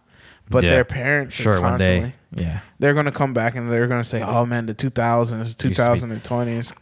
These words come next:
Speaker 2: I don't know, man. I think there's gonna be a point where that's gonna stop happening. I think it's happened.
Speaker 1: No, bro.
Speaker 2: Yeah, I, I do, man. I think because of technology, it's just, it's,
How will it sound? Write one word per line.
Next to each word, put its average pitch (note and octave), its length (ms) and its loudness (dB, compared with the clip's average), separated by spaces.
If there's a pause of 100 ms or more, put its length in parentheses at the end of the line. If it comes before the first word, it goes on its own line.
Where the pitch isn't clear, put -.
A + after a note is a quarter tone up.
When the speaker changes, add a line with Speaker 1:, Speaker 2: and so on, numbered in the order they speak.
(120)
Speaker 2:
I D3+ 180 6
don't G3 160 6
know, G3 240 4
man. A2 280 4
I G#2+ 120 2
think C#3+ 220 0
there's C3 140 4
gonna B2+ 100 2
be A2+ 80 6
a G2+ 40 2
point A#2 340 0
where G2 100 6
that's F#2+ 140 0
gonna F#2+ 120 0
stop F#2+ 360 0
happening. F#2 420 0
I F2 60 2
think F#2 180 2
it's E2+ 100 -2
happened. F2 480 -4 (340)
Speaker 1:
No, G#2 320 0
bro. E2+ 220 -12 (540)
Speaker 2:
Yeah, B2 440 4
I, A2 320 0
I A2+ 120 2
do, A2+ 240 4
man. G2+ 260 2
I G2+ 80 2
think A2 420 -4
because G#2+ 300 0
of G#2 80 0
technology, F#2 840 0
it's F2+ 140 -4
just, - 300 -4 (400)
it's, - 300 -2